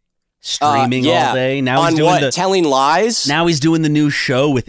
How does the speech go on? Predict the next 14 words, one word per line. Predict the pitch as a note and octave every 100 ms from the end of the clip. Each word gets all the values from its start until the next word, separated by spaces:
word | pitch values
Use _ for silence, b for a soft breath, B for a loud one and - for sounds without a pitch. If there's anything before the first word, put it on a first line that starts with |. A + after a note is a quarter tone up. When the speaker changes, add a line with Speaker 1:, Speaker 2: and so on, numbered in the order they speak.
| -
Speaker 2:
H | A#2+ C#3 -
three | B2+ C3+ D3
H | G#2+ B2+ -
three | - A#2+ C3+
Productions. | - A2+ G2+ A2 - C#3+ D3+ D#3 - - _ _ _ _ _ -
The |
new, | A#2+ B2+ F#2+
uh, | G#2+
Speaker 1:
H | C3 G#2+ G2+
three | G#2 C3 A#2
H | A#2 G#2+
three | - B2+
H | A2+ - -
three. | A#2 B2+ A2